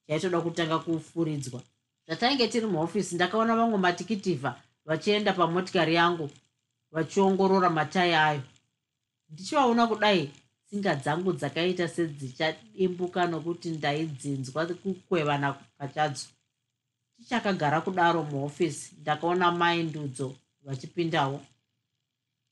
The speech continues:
"Mangwanani, Mai Ndudzo. Mangwanani vachinovava. Hi, vamukwasha, rwendo runo."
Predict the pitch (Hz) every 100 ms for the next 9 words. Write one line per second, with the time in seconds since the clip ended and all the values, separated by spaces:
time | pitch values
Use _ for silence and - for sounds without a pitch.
0 | _ _ _ _ _ _ 208 220 262 247
1 | 240 233 220 208 185 151 - _ _ _
2 | _ _ - 190 339 294 226 226 214 202
3 | 170 170 165 175 - _ _ _ _ _
4 | _ _ 359 415 - - _ _ _ _
5 | _ _ 190 226 220 220 226 233 202 139
6 | - - 135 165 185 185 180 226 220 131